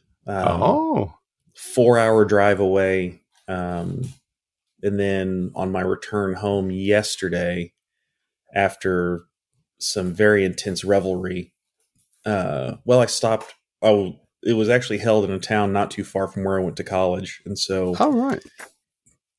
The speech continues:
Speaker 1: I met up with an old college buddy of mine for breakfast and then had to go to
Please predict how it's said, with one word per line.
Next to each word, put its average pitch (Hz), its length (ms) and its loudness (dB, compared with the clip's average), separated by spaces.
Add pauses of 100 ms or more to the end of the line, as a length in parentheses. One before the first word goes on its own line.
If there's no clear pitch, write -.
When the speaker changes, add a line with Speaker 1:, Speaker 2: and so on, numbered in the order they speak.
Speaker 1:
I 127 100 4
met 120 180 8
up 117 160 6
with 110 160 2
an 98 120 2
old 104 160 2
college 104 380 2
buddy 101 160 2
of 98 80 2
mine 95 420 -2 (880)
for - 180 0
breakfast 104 680 2
and 95 180 -6
then 92 420 -2 (680)
had 107 160 0
to 104 80 2
go 98 220 2
to 95 920 -2